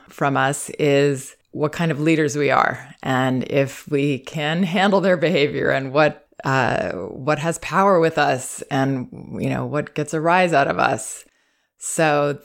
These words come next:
that's always being explored as well. And that's another reason to have a safe place where that doesn't become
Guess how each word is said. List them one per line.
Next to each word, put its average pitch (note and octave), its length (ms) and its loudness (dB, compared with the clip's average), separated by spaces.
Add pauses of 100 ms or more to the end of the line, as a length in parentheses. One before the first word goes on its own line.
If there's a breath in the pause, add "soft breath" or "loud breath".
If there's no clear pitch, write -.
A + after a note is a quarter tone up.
that's D#3+ 320 2
always E3+ 240 2
being D3 180 -2
explored C#3+ 640 -2
as D3+ 260 -2
well. E3+ 560 2
And C3 380 -4
that's C#3 200 -2
another D3+ 360 0
reason C#3 340 0
to D3 100 -2
have C3 440 0 (440)
a D#3+ 100 -10
safe E3+ 420 0
place D3 440 0
where D#3+ 140 -4
that C#3 400 2
doesn't D#3 220 -2
become C#3 520 -2